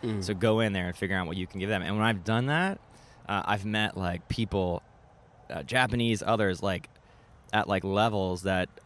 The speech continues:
Speaker 2: I would never, like, like, I met this girl who was, like, the head of data at this, like, really, really major company I can't say the name of.
Speaker 1: Mm-hmm.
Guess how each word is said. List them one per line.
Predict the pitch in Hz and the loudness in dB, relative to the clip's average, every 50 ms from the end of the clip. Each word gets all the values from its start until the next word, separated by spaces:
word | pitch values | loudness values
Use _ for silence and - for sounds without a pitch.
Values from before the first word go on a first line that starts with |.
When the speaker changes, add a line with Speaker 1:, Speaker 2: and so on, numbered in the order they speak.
| - | -4
Speaker 2:
I | 104 107 104 | -2 0 2
would | 101 98 92 | 0 0 -2
never, | 101 98 101 107 110 98 107 101 98 | -2 0 2 2 2 2 2 2 2
like, | 98 98 - - - - - | 2 0 -2 -4 -14 -10 -6
like, | - 104 - | -4 -4 -2
I | 104 | -2
met | 110 104 - | -2 -2 -4
this | 101 - - | -6 -10 -6
girl | - 101 104 101 | -4 -2 0 0
who | |
was, | 98 90 | 0 -2
like, | 95 90 | -4 -4
the | - 85 | -4 -6
head | 82 98 104 98 | -4 -2 -2 -2
of | 95 85 78 | -4 -4 -4
data | - 95 98 101 98 98 90 87 85 | -4 -2 0 0 2 2 2 0 0
at | 71 - | -2 -4
this, | 92 - | -6 -8
like, | 92 82 - | -8 -10 -10
really, | 87 95 104 110 110 107 107 101 98 | -8 -4 -2 -2 0 0 -2 -2 -4
really | 87 87 98 101 98 98 95 90 85 | -2 0 0 2 2 2 0 -2 -4
major | 87 85 90 92 98 101 107 113 95 101 101 | -4 -6 -4 -6 -6 -6 -6 -6 -4 -4 -6
company | 92 - - 92 90 - 78 87 87 | -4 -4 -4 -4 -4 -4 -4 -4 -4
I | 90 | -4
can't | - - 95 73 | -4 -4 -6 -4
say | - - 95 | -2 -4 -2
the | 92 | -2
name | 95 90 87 90 | -2 -2 -2 -4
of. | 90 87 - 120 | -2 0 0 0
Speaker 1:
Mm-hmm. | 113 107 107 | 0 -2 -4